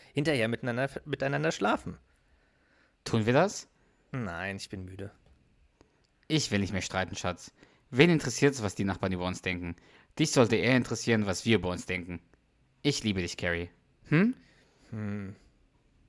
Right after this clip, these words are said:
Speaker 1: Ich liebe dich auch, Schatz.
Speaker 2: <laughs> Die macht doch das Fenster auf,
Speaker 1: Genau.
Speaker 2: da direkt da vorne.
Speaker 1: Um den Nachbarn zu signalisieren, dass bei denen alles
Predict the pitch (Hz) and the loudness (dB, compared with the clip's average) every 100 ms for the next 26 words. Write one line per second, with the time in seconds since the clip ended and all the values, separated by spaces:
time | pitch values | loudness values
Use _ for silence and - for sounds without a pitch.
0 | _ _ _ _ _ - 131 - 123 120 | _ _ _ _ _ -2 0 0 0 0
1 | 117 - 190 240 247 - 180 185 180 - | -2 2 6 6 4 2 8 8 6 -2
2 | - - _ 240 277 _ - - - - | -8 -12 _ -16 -16 _ -4 -4 -8 0
3 | 107 104 107 107 - 131 - 82 98 113 | 2 0 -2 4 6 6 6 4 4 0
4 | 117 107 104 107 107 110 - 101 107 - | -2 -2 -2 -4 -2 -4 -2 -4 -4 -6
5 | - _ - - - - 160 - - - | -6 _ -14 -8 -8 -8 -14 -18 -20 -4
6 | 120 135 165 117 107 - 117 - 107 104 | -2 0 0 0 -2 -2 -4 -2 -6 -6
7 | 107 107 143 190 196 - 151 147 - 127 | -8 -2 -2 0 -4 -2 -2 -2 -4 -6
8 | - | -8